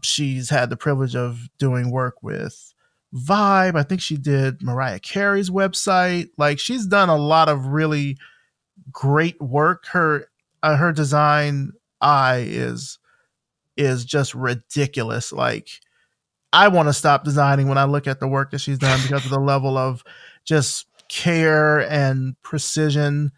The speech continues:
and, and emotion that goes into it. I know, I,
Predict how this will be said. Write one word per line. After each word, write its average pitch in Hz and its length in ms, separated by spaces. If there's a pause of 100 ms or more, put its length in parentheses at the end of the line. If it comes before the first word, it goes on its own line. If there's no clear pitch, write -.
(500)
and, 135 480 (120)
and 147 220
emotion 160 720
that 214 140
goes 214 300
into 233 380
it. 247 260 (480)
I 190 100
know, 226 260
I, 214 100